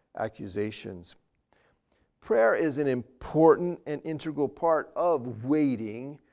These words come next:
for the Lord. In our waiting for the Lord, we cry out to him for help.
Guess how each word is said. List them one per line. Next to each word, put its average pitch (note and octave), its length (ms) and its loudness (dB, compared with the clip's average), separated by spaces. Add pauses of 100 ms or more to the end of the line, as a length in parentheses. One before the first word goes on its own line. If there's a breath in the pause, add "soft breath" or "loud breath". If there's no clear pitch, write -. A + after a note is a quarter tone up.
(340)
for C3+ 320 0
the C#3 120 4
Lord. D3 400 -2
In B2+ 140 -2
our C#3 280 2
waiting D3+ 640 4
for E3+ 160 -6
the D3+ 60 -2
Lord, E3 160 0
we D3 120 0
cry D#3+ 600 -10
out F#3 360 -12
to F#3+ 140 -12
him F3 540 -12
for C#3 220 -4
help. D#3 300 -4